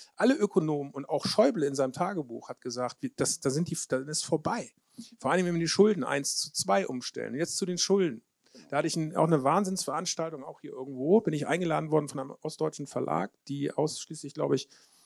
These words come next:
ähm, äh, mit, hauptsächlich mit ostdeutschen, ähm, Autoren zusammenarbeiten, viel Biografien machen und so. Und da waren lauter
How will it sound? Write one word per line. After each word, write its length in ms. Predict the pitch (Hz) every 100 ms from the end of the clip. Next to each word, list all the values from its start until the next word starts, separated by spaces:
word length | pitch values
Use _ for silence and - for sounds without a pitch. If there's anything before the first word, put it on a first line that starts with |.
| _ - _
ähm, 500 | 139 139 135 139 131 -
äh, 280 | 135 135 135 - 143
mit, 140 | - - _ _ _ 131 117
hauptsächlich 340 | - - 156
mit 80 | 147
ostdeutschen, 520 | 156 - 151 147 147
ähm, 280 | 139 135 139 -
Autoren 400 | 139 127 202 208
zusammenarbeiten, 840 | 196 165 160 151 143 143 147 143
viel 460 | 131 - 156 147 135
Biografien 560 | 131 127 123 - 208 202
machen 240 | 175 170
und 80 | 156
so. 120 | 151
Und 340 | - - -
da 100 | 147
waren 140 | 156 160
lauter 520 | 151 208 214 196 185